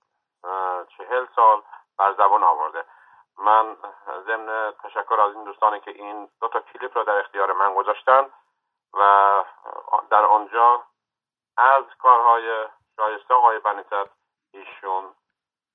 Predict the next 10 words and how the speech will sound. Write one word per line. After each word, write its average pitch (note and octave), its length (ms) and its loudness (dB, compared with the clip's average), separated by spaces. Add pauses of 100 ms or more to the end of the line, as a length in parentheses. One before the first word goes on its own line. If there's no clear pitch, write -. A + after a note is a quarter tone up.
(360)
واقعاً F#2+ 280 2 (200)
تقدیر A2+ 340 -4
کرده D#2+ 320 -8
است. - 140 -18 (140)
اه، G2+ 260 -4 (380)
گرچه G2+ 320 -10
من G2 80 -2 (100)
همه G#2 240 -4 (400)
ویدیو G2+ 240 -8
رو G#2+ 100 -6